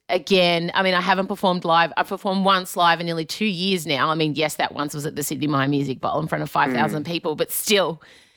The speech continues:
Speaker 1: it was great to perform, just even though it was to an audience of super creepy furries, like, it was still an audience. <laughs> It was still people standing there watching me do what I love doing most. And
Speaker 2: And was it, was it not, well, like,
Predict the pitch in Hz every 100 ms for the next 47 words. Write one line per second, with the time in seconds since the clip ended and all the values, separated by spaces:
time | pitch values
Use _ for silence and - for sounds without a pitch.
0 | _ 208 214 202 185 - 214 196 208 240
1 | 247 185 - 359 - 190 269 403 330 269
2 | - - - 254 330 359 311 302 269 -
3 | 262 233 254 262 262 220 - - 269 247
4 | 240 - 262 226 226 214 - 214 220 233
5 | 233 247 - - 226 240 220 247 - -
6 | 254 254 220 190 180 147 101 - - -
7 | 240 - - - - 285 254 277 262 -
8 | - - - 233 202 - 214 208 208 190
9 | 180 180 190 185 175 - 185 185 180 170
10 | 170 160 170 160 160 139 147 - - -
11 | 180 170 277 277 381 415 240 311 359 392
12 | 277 262 - 202 226 220 214 214